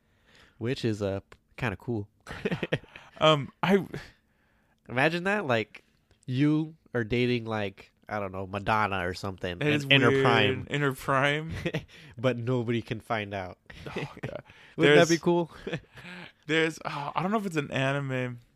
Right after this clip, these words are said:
Speaker 2: or it's a ma-, I know for sure it's a manga, but, uh, there's this manga about this guy who, uh,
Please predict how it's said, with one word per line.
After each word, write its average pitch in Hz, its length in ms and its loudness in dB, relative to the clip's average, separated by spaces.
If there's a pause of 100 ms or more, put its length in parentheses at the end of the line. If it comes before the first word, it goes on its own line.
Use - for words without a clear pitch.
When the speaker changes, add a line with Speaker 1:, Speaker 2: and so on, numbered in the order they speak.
(460)
Speaker 2:
or 135 200 2
it's 131 140 -4
a 127 80 -2
ma-, 127 260 -2
I 139 200 6
know 156 120 2
for 156 100 -10
sure 151 140 2
it's 135 120 0
a 127 40 -6
manga, 127 500 -2 (640)
but, 131 140 0
uh, 127 160 6
there's 131 200 2
this 127 140 0
manga 127 260 4
about 127 200 2
this 127 180 0
guy 131 360 6
who, 127 300 2
uh, 120 280 0